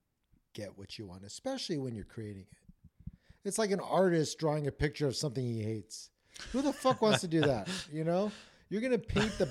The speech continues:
Speaker 1: best
Speaker 2: <laughs>
Speaker 1: picture you can, and it's gonna be exactly the colors you want, and it's gonna be the composition the best to where you can paint it. Some painters, they suck.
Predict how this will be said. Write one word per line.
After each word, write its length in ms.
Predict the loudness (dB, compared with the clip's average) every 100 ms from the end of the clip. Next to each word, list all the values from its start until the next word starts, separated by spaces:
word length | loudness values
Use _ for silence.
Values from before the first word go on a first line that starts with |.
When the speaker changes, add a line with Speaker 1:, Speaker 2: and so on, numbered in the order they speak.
| 4
Speaker 1:
best 360 | 4 4 -2 -6
Speaker 2:
<laughs> 80 | -2
Speaker 1:
picture 440 | 2 0 0 -2
you 180 | -2 -4
can, 380 | -2 0 0 -2 -12 _ _ _ _ _ _ -10
and 120 | -4
it's 120 | -4
gonna 180 | -2 -4
be 160 | -2 -2
exactly 460 | -2 -2 -2 -2
the 160 | -4 -6
colors 420 | -6 -6 -4 -6
you 80 | -6
want, 280 | -6 -8 -10 -16 _ _ -16
and 100 | -14
it's 100 | -8
gonna 180 | -6 -4
be 120 | -4
the 100 | -4
composition 720 | -4 -6 -4 -4 -6 -8 -8
the 60 | -6
best 340 | -4 -6 -6
to 80 | -6
where 140 | -4
you 180 | -4 -6
can 160 | -8 -10
paint 280 | -8 -6 -6
it. 200 | -10 -16 _ _ _ -6
Some 240 | 0 0
painters, 480 | 2 2 2 0 -4
they 120 | -8
suck. 460 | -8 -8 -10 -12